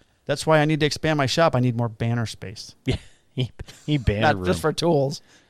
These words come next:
Speaker 1: Yeah, banner room.
Speaker 2: Yeah.
Speaker 1: Not Bruce
Speaker 2: No, I
Speaker 1: Banner.
Speaker 2: actually feel bad. I was gonna use him, uh, to do a banner for our local Little League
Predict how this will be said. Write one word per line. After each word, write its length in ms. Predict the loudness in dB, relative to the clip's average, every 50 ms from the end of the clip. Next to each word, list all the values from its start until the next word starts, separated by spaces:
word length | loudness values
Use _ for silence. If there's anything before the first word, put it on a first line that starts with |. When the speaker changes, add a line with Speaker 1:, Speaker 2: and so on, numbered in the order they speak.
| _
Speaker 1:
Yeah, 240 | -6 -4 -4 -4 -4 -6 _
banner 300 | -4 -2 -2 0 0 0
room. 260 | 0 -2 -2 -2 -4 -8 _ _ _ _ _ _ _
Speaker 2:
Yeah. 180 | -6 -4 0 2
Speaker 1:
Not 120 | 2 2
Bruce 180 | 4 4 4 4
Speaker 2:
No, 60 | 4
I 40 | 4
Speaker 1:
Banner. 180 | 4 4 2 2
Speaker 2:
actually 240 | 2 0 -2 -2 -2
feel 160 | -2 -2 -4
bad. 380 | -4 -4 -4 -4 -4 -4 -6 -8 -14 _ _ _ _ -8
I 80 | -4 -4
was 160 | -2 0 2
gonna 140 | 2 4 4
use 260 | 4 2 2 0 0
him, 400 | 0 0 0 0 0 -2 -6 -10 -14 -18 _ _ _ _
uh, 380 | -12 -8 -6 -6 -6 -6 -6 -8 -8 -12 -14 -12
to 100 | -8 -2
do 140 | 0 2 2
a 40 | 2
banner 280 | 2 0 -2 -2 -4
for 480 | -6 -8 -8 -6 -4 -2 -2 -2 -2 0
our 300 | 0 2 2 2 0 0
local 340 | -2 -2 -4 -4 -4 -8 -6
Little 260 | -4 -2 -2 -2 -2
League 260 | -4 -4 -6 -8 -12